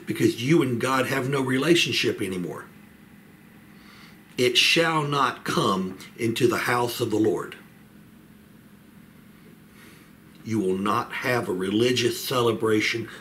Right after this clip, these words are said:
with God anymore. You know, it's a remarkable thing that lost people can go to church and receive the bl-, some of the blessings of church, some of the joy of being in God's house.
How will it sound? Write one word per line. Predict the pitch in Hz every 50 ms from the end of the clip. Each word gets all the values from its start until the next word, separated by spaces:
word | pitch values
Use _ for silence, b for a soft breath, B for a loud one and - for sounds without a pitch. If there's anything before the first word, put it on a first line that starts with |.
| B B -
with | 95 90 90
God | 90 104 104 104 101 92
anymore. | 90 87 85 85 80 76 73 - - - - - - - - - - - - - - - - - B B B B B B B B B B B B - - -
You | - 233
know, | -
it's | - -
a | 143
remarkable | 120 113 117 123 123 120 104 104 87
thing | - - 117 110 107 90
that | 85 - 92
lost | 98 104 131 165 190 196 185 - -
people | - 135 117 - 107
can | - - 113
go | 101 110 107 92
to |
church | 92 - - 120 113 107 - - - B B B B B
and | 123 113
receive | 113 113 113 - - 151 131 104
the | 110 92
bl-, | 90 - - -
some | - - 214 247 247 220 151
of | 120
the | 113 123
blessings | 117 160 175 165 - - - - 165 139 113 90
of | 104 90
church, | - - - 95 82 - - - - - - - - - - - - - - - - - - - B B B B B
some | B - - 196 214 196
of | 156
the | 139 131
joy | 104 - 104 110 127 180 208 202 185 139 131
of | 123
being | 107 131 131 123 120
in | 113 107
God's | 104 107 104 110 107 - -
house. | - - - - - - - - -